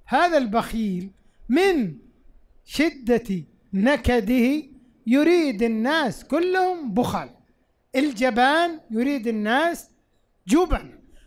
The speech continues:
وهكذا. لا يا أخي، إذا أراد الله لك أن تكون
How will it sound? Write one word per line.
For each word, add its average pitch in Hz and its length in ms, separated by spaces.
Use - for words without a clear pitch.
وهكذا. 285 720
لا 349 220
يا 285 240
أخي، 196 240
إذا 277 160
أراد 320 400
الله 285 420
لك 247 200
أن 302 160
تكون 262 540